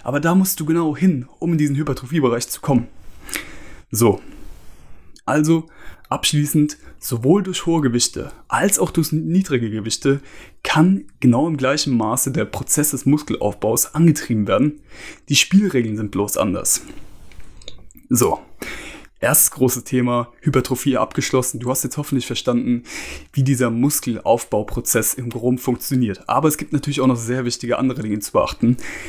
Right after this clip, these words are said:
Deswegen kommen wir jetzt direkt zum Nummer eins Gesetz für den Muskelaufbau,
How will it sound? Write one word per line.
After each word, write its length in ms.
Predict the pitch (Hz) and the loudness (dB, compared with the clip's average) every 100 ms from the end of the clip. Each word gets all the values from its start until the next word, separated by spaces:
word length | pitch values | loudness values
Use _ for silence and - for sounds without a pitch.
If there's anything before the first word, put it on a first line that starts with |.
| - - - - - | -14 -16 -18 -20 -6
Deswegen 320 | 120 123 139 127 | -2 2 2 2
kommen 200 | 131 131 | 0 -2
wir 40 | |
jetzt 180 | 120 - | -2 -2
direkt 220 | 123 - | -2 -2
zum 320 | - 120 - - | 0 0 0 -6
Nummer 540 | 127 127 160 180 175 - | -4 2 4 4 0 -4
eins 340 | 131 143 147 - | 0 0 0 -2
Gesetz 460 | 110 117 - - | 0 0 2 0
für 400 | - - 120 131 | -2 -2 2 2
den 140 | 123 120 | 2 -2
Muskelaufbau, 840 | 127 - 110 101 - 127 98 | -2 -2 0 0 0 0 0